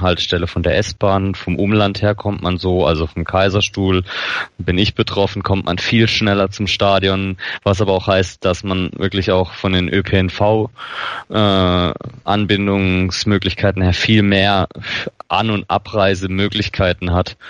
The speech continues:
und auch mit dem Auto sowieso. Das ist, Verkehrssystem habe ich mir noch nicht ganz genau angeguckt, aber, ähm, da hat man sich auch ganz, ganz viel Gedanken mitgemacht und das ist auch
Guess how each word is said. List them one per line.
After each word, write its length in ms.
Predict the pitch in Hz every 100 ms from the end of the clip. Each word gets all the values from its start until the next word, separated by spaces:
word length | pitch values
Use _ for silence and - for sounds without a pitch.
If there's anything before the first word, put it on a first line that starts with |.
| - - - - -
und 440 | 90 82 73 -
auch 180 | 95 104
mit 100 | 92
dem 20 |
Auto 280 | 71 85 87
sowieso. 520 | - 87 90 87 85
Das 400 | 78 87 - -
ist, 220 | - -
Verkehrssystem 720 | - 101 - 120 120 - 135
habe 100 | 113
ich 100 | 95
mir 140 | 107 98
noch 80 |
nicht 240 | 95 92 -
ganz 320 | 110 135 -
genau 240 | 123 101
angeguckt, 600 | 87 113 123 101 123 - -
aber, 460 | 95 98 98 98
ähm, 340 | 90 95 92 90
da 300 | - 98 90
hat 160 | 90 -
man 160 | 95
sich 360 | 87 85 90 -
auch 260 | 87 90 -
ganz, 240 | 95 92
ganz 200 | 98 92
viel 200 | - 95
Gedanken 340 | 90 95 98
mitgemacht 520 | 98 92 92 87 98 95
und 200 | 87 85
das 120 | 90
ist 120 | 85
auch 240 | 65 87